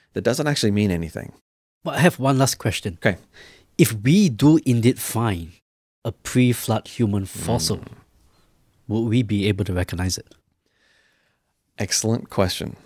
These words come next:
Speaker 1: Because I don't think modern humans necessarily look exactly like ancient humans.
Speaker 2: Mm-hmm.
Speaker 1: And most ancient humans, they look, you know, Neanderthal, Homo erectus, Denisovan.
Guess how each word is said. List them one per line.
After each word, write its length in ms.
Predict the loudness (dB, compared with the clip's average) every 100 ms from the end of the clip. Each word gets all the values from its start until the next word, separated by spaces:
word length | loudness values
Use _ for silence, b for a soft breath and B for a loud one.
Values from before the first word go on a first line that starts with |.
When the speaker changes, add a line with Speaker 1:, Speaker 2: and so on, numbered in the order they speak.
| b b b -8
Speaker 1:
Because 360 | -6 0 0 2
I 120 | 2
don't 180 | 2 2
think 160 | 0
modern 340 | 2 0 0 2
humans 380 | 4 4 4
necessarily 680 | 0 0 -2 2 2 2 0
look 320 | -2 0 0 -2
exactly 520 | -4 -2 -2 -4 -6
like 300 | -4 -4 -2
ancient 340 | -2 -2 -6
humans. 460 | -6 -8 -8 -10 -12 _ _ _ -8
Speaker 2:
Mm-hmm. 260 | -8 -6 -10 -10 -8
Speaker 1:
And 100 | -4
most 220 | -2 0
ancient 300 | -2 -2 0
humans, 400 | 2 4 2 2
they 120 | 0
look, 240 | -2 -4 -4
you 60 |
know, 180 | -6 -6 -12 -8
Neanderthal, 560 | -4 -4 0 0 0
Homo 240 | -2 -4 -4
erectus, 680 | 0 -2 0 0 0 -2
Denisovan. 880 | -8 -4 -4 -2 -2 -2 -2 -4 -8